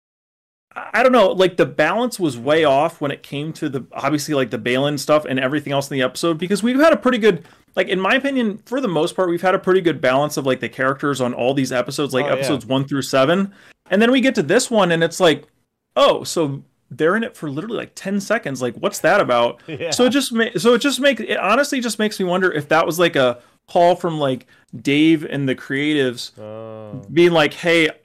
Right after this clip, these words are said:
Speaker 1: you know, let's cut out it." Like, if we get to Ahsoka season two and Ray Stevenson's in it, we know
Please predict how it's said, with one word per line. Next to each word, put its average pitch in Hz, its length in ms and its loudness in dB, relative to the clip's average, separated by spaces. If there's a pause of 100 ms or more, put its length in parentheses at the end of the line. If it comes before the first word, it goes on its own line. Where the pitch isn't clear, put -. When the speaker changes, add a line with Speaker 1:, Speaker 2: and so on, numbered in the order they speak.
(180)
Speaker 1:
you 143 140 -8
know, 135 140 0
let's 147 340 -4
cut - 340 -2
out 160 400 2 (720)
it." 165 220 -4
Like, 151 200 -4 (600)
if 185 140 2
we 269 100 0
get 311 120 2
to 311 60 0
Ahsoka 214 380 -2
season 180 320 -6
two 185 220 -4
and 156 80 -8
Ray 143 160 0
Stevenson's 143 560 -4
in 135 100 -2
it, 143 120 -4
we 147 120 -2
know 151 460 2